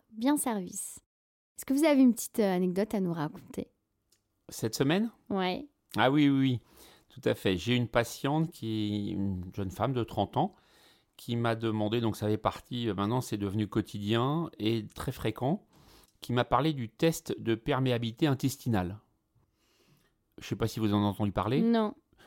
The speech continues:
Speaker 2: Alors c'est un test qui est vendu par certaines personnes pour en fait voir si l'intestin fonctionne bien.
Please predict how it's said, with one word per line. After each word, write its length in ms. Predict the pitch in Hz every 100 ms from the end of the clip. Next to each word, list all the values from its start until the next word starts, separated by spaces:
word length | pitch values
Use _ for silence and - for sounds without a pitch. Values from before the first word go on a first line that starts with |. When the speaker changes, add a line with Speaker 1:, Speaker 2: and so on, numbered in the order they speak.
| - -
Speaker 2:
Alors 180 | 107 107
c'est 160 | -
un 120 | 120 117
test 440 | - 143 175 -
qui 160 | - 107
est 20 |
vendu 720 | 101 120 113 110 127 170 196 _ _ _ _
par 200 | - 104
certaines 360 | - - - 104
personnes 640 | 98 101 - 110 127 170 185 _ _ -
pour 240 | 120 110
en 100 | 110
fait 300 | 101 127 143
voir 300 | 117 110 131
si 160 | - 120
l'intestin 520 | 113 - 110 - 131
fonctionne 480 | - 117 - 120 110
bien. 240 | 95 95